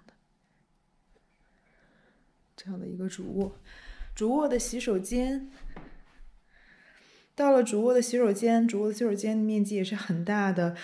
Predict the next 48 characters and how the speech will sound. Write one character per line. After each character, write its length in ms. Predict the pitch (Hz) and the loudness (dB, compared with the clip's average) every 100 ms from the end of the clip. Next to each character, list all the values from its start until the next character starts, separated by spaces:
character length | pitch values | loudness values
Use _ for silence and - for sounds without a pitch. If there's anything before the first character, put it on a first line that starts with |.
| - - - | -14 -14 -6
呃， 260 | 185 180 | -2 0
浴 220 | 196 233 220 | 0 0 0
盆 320 | 214 - 175 | -2 -2 2
儿 600 | 175 190 208 220 233 226 - _ _ _ _ - | 2 4 4 4 2 -4 -16 _ _ _ _ -2
维 140 | 185 | 0
护 220 | 190 202 | 2 2
的 80 | 180 | 0
还 180 | 175 175 | -2 -6
行， 460 | 175 - 175 175 | -6 -8 -6 -8
可 100 | 175 | -8
是 120 | 185 180 | -10 -2
这 200 | 226 208 | 2 2
个 280 | 185 175 170 - - - - 123 | 0 -4 -6 -14 -20 -12 -10 -10
就 200 | - 214 | -10 -8
稍 260 | 196 - 208 | -8 -6 -6
微 60 | 202 | -6
有 80 | |
点 200 | 202 185 165 | -6 -8 -8
脏， 280 | 185 185 180 | -8 -8 -8
不 60 | 208 | -12
过 80 | 202 | -10
这 100 | 214 | -6
也 120 | 180 | -8
不 120 | - | -8
是 200 | 180 208 | -14 -10
很 160 | 175 160 | -10 -8
关 200 | 175 190 | -8 -6
键 200 | 220 202 | -4 -4
的 80 | 175 | -6
地 160 | 170 | -12
方。 260 | 160 170 175 - - - | -14 -14 -14 -18 -20 -6
然 100 | 190 | -2
后 80 | 202 | -2
镜 300 | 202 254 226 | 0 0 2
子 140 | 214 | 0
的 100 | 175 | -2
细 320 | 175 - 262 | -4 -4 -6
节 160 | - 185 | -4 -4
处 300 | 175 - 202 | -6 -2 -2
来 160 | 175 175 | -2 -4
看 280 | - 214 | -6 -4
的 80 | 190 | -4
话 220 | 175 202 | -4 -4
呢， 220 | 190 185 180 - - - | -4 -6 -8 -14 -18 -4
是 300 | - 220 202 | -2 0 2
有 200 | 180 160 | 2 2
一 180 | 190 196 | -2 -2
点 540 | 196 170 165 180 175 | 0 -2 -2 -6 -8